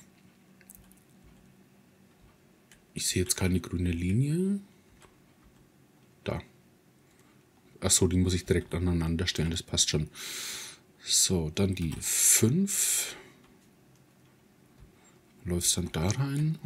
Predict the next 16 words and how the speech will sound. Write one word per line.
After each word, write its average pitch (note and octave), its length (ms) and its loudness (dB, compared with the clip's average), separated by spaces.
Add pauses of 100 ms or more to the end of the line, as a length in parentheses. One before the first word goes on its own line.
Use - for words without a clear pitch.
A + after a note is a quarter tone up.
(100)
und G2 380 -2
du G#2+ 100 -6
läufst - 580 -4 (240)
da F2+ 220 -2
rein. E3 460 -2 (1080)
Das - 220 2
heißt, G2+ 240 4
wir G2 80 0
müssen G#2 260 2
jetzt G2+ 360 4
nur A2+ 160 8
noch C3 280 2
einen A2 420 4 (1000)
Container G#2 600 4
herpacken. C3 720 2 (2250)
Hm, A#2+ 920 -2